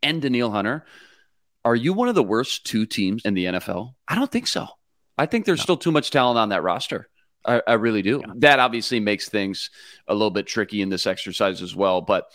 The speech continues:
Speaker 1: it depends what you get for him too. I mean, do you get draft picks for Danielle Hunter? Did you get a first rounder? Did you get a second and a third for Kirk? Can I package that kind of stuff up? But it's gonna be interesting. Let me ask you this as we get out of here.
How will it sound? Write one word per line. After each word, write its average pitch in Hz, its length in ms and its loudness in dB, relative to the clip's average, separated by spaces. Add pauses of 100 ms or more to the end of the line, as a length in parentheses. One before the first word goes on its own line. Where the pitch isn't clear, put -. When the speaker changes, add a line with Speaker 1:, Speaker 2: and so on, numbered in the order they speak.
(140)
Speaker 1:
it 180 140 6
depends 196 360 2
what 175 160 0
you 143 60 -6
get 160 160 2
for 131 160 0
him 113 80 0
too. 117 420 2
I 107 120 4
mean, 104 400 -4
do 117 80 4
you 107 100 6
get 127 320 2
draft 135 320 4
picks 160 240 -2
for 147 220 2
Danielle 147 320 2
Hunter? 147 240 0
Did 120 180 -6
you 104 60 -2
get 131 100 4
a - 20 0
first 139 300 -2
rounder? 135 300 2
Did 110 180 -6
you 107 60 -4
get 120 120 0
a 117 60 -2
second 127 300 -2
and 123 80 0
a 117 60 -6
third 123 260 0
for 120 80 -4
Kirk? 123 400 0 (280)
Can 107 120 -2
I 95 60 -2
package 123 380 -2
that 117 200 0
kind 123 100 0
of 113 80 -4
stuff - 260 0
up? 107 240 2
But 104 180 2 (340)
it's 170 200 0
gonna 196 140 4
be 139 140 0
interesting. 120 420 -4 (220)
Let 170 140 2
me 180 80 4
ask 160 220 2
you 139 80 2
this 123 260 2
as 107 140 0
we 110 80 0
get 101 120 2
out 104 160 4
of 101 60 -2
here. 98 240 -2